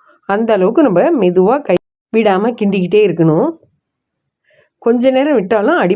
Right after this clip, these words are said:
பிடிச்சிரும். இப்ப பாருங்க, இந்த மாதிரி தண்ணியா இருக்கிறது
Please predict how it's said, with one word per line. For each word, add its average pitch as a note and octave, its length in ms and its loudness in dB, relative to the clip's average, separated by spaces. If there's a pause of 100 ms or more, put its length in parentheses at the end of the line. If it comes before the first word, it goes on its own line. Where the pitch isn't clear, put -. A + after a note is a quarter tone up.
பிடிச்சிரும். E3+ 480 0 (1600)
இப்ப G3+ 280 -4
பாருங்க, F#3 260 0 (200)
இந்த A3+ 200 -2 (100)
மாதிரி G#3 180 2 (160)
தண்ணியா C4 480 2
இருக்கிறது F3 280 2